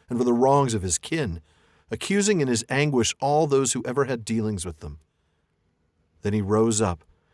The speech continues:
and he made a grave for Morwen above Cabed Nidermarth on the west side of the stone, and upon it he cut these words,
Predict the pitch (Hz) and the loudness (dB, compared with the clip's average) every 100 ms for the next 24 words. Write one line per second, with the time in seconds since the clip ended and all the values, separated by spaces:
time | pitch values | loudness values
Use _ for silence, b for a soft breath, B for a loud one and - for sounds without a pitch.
0 | - 104 107 117 117 107 113 110 120 123 | -10 -4 -2 0 0 -2 0 0 0 -2
1 | - 139 120 101 87 87 92 87 - 117 | -6 -4 -2 -2 -4 -6 -4 -6 -6 -6
2 | 113 110 107 107 104 104 104 101 - - | -4 -4 -2 -2 -2 -2 -2 -4 -10 -20
3 | _ _ - 110 104 110 113 - - 85 | _ _ -10 -6 -2 0 -2 -4 -4 -6
4 | 80 80 85 - 85 78 78 _ _ _ | -8 -8 -4 -4 -4 -8 -10 _ _ _
5 | _ _ _ - 92 87 123 123 123 123 | _ _ _ -10 -8 -6 -6 -6 -6 -8
6 | 120 143 117 110 110 113 123 101 80 76 | -10 -8 -8 -6 -6 -4 -2 -2 -2 -6
7 | - | -10